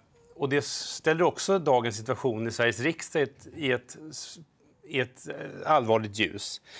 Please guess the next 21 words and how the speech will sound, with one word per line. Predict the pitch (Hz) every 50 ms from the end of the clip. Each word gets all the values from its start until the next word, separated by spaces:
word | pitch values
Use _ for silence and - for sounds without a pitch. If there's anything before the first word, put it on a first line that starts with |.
| - - -
Alltså | - 151 - - 160
helt | 160 147 120 107 -
enkelt | 123 117 110 - 117 127
att | 127 - - - - - - - _ _
reformistisk | 123 127 139 - - 156 147 143 160 180 170 - - - 175 - -
socialism | - 170 - - 170 156 131 104 98 92 - - - - 82 - 110 - - _ _ _ _ _ _ _ _ - - _ _ _ _ _
är | - 127 127 120 120
ju | 123 135 151
också | 131 110 - - - 127
en, | 117 117 120 -
en, | - 120 120 120 127
en | 131 - 127 123 120 120 120 131 139 143
ideologi | 139 156 139 127 139 151 170 170 135 120 110 107
som | - - 123 123
accepterar | 127 - - - - - - - - 175 202 226 214 196 175 123 107 101 - -
att | 131 - - -
vi | 160
aldrig | - 180 175 123 104 110 139 170
kommer | - - 117 113 113 110
bli | 120 131
klara. | - - 190 190 156 104 - 143 160 190 120 -